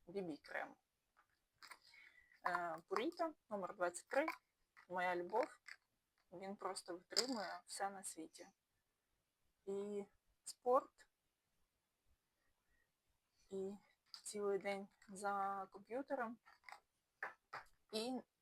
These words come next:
е, не є комедогенним. Тому <clears throat> спробуйте.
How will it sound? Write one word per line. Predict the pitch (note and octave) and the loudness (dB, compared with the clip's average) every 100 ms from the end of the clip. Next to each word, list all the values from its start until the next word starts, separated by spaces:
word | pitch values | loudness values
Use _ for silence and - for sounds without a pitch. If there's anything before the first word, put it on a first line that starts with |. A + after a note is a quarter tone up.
| - | -10
е, | G3+ G3+ G3+ | -2 -2 0
не | F3+ F#3+ A#3 A3+ | 0 0 0 -2
є | F#3 F#3+ G#3 | 0 0 0
комедогенним. | - F3+ F#3 F3+ F3+ D#3+ D#3 D3+ - _ _ _ - - - - _ - | -8 -12 -10 -10 -8 -8 -8 -14 -20 _ _ _ -20 -20 -20 -20 _ -8
Тому | F#3+ G#3 D#4 A#4+ _ _ | -4 -2 -2 -4 _ _
<clears throat> | - D4+ C#4 - _ _ _ _ _ _ _ _ - _ _ _ _ _ _ | 8 8 8 2 _ _ _ _ _ _ _ _ -20 _ _ _ _ _ _
спробуйте. | - G#4+ G4 G4 - | -4 -2 -2 -6 -14